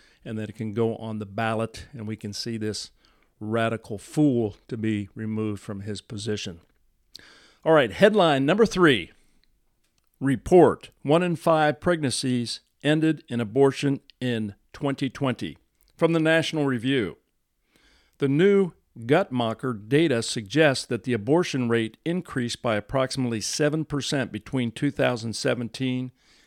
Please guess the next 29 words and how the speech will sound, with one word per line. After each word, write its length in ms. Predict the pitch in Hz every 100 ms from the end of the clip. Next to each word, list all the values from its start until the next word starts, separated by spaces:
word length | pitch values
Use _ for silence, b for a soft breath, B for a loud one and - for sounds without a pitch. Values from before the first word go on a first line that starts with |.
| b
and 160 | 117 117
two 160 | 143
thousand 440 | 131 120 110 104 110
and 160 | 104
twenty. 420 | - 139 120 98 78 _ _ _ _ _ _ _ _ _ _ _ _ _
The 160 | 143 156
increase 560 | 196 208 147 135 127
was 160 | 127 107
fairly 460 | - 165 170 165 156
widespread, 800 | 127 127 123 - 180 165 104 82
as 200 | 113 107
twenty-eight 560 | - 160 165 151 143 -
states 480 | - 135 135 -
reported 560 | 123 - - 147 139 127
an 160 | 123 113 -
increase 680 | 196 202 - 117 107 - -
in 140 | 135
the 80 | 123
abortion 540 | 110 135 165 - 120
rate 260 | 113 107 -
over 260 | 139 160 156
this 220 | 139 135
time 360 | - 131 123 120
period. 500 | - 131 101 80 - _ _ _ b b b b -
That 340 | 120 156 -
said, 440 | - 185 170 135
there 180 | 127 131
was 180 | 123 101
more 500 | 123 156 185 185 160